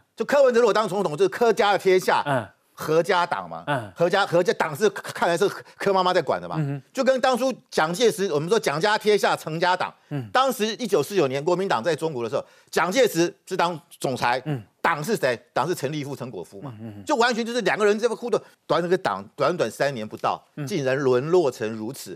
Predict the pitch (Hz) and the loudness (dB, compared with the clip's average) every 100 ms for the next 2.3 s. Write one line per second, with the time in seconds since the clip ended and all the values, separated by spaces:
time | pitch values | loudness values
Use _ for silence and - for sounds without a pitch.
0 | - - - 208 202 214 185 160 147 123 | -18 -4 2 2 2 0 2 -2 -2 -8
1 | - 131 151 - 175 - 160 - 147 - | -6 -2 0 2 0 2 0 0 -2 -2
2 | 95 90 | -4 -8